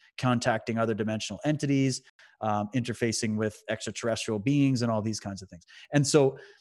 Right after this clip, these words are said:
putting aside for everybody listening, where they bel-, wh-, whether they personally believe in these things or not, or they believe some of it and not that other thing,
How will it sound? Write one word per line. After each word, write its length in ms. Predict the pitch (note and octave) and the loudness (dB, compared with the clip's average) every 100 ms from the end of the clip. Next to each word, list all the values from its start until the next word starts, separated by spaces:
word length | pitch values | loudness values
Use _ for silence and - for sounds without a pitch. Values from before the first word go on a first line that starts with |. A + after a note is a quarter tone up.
| _ _ _ _ _ _ _ _ - | _ _ _ _ _ _ _ _ 2
putting 280 | E3 G#3 | 4 6
aside 480 | A3+ - C3 A2 A2+ | 4 4 4 4 0
for 140 | - A#2 | -2 0
everybody 380 | A#2 A#2+ B2 | 2 2 4
listening, 480 | A#2+ G#2+ F#2 F2+ F#2 - _ _ | 2 0 -4 -8 -10 -16 _ _
where 180 | A#2+ B2+ | 4 4
they 280 | A2 B2+ C#3 | 6 6 6
bel-, 260 | C3 B2 A#2+ | 6 4 2
wh-, 340 | C3 C3+ C3+ | 4 6 6
whether 280 | C3 C3+ C3+ | 6 6 6
they 320 | A2+ B2 C#3+ | 4 4 6
personally 440 | D3 - C#3 D3 C3+ | 4 2 2 4 4
believe 460 | C3 B2 D3 D3 | 4 2 2 2
in 80 | C#3 | 2
these 200 | C3 - | 2 0
things 260 | B2+ A#2 A#2+ | 0 0 0
or 60 | |
not, 280 | A#2 G#2 G#2 | 0 2 4
or 100 | A2 | 4
they 120 | A2 | 2
believe 320 | A2 A#2+ A#2+ | 4 4 2
some 200 | - B2+ | 2 4
of 140 | B2 A#2 | 4 6
it 140 | A#2+ | 4
and 100 | A#2 | 4
not 140 | A#2+ A#2 | 2 2
that 120 | A2+ | 2
other 140 | A2 | -2
thing, 100 | G2 | -4